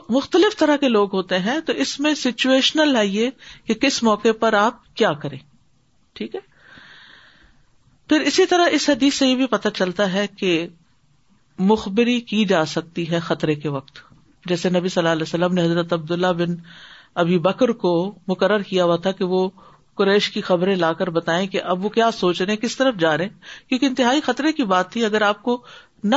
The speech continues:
پتا ہوتا تو آپ یعنی ایسے رستے پہ چل پڑتے کہ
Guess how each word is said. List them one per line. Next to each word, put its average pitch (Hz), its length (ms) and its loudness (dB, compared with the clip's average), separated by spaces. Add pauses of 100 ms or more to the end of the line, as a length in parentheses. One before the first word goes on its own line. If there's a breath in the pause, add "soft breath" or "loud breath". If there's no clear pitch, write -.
پتا 262 220 2
ہوتا 247 280 0
تو 247 200 -2
آپ 208 200 0 (540 soft breath)
یعنی 190 300 2
ایسے 185 220 2
رستے 247 260 0
پہ - 120 -4
چل 214 220 0
پڑتے 208 380 -2 (520 soft breath)
کہ 196 140 2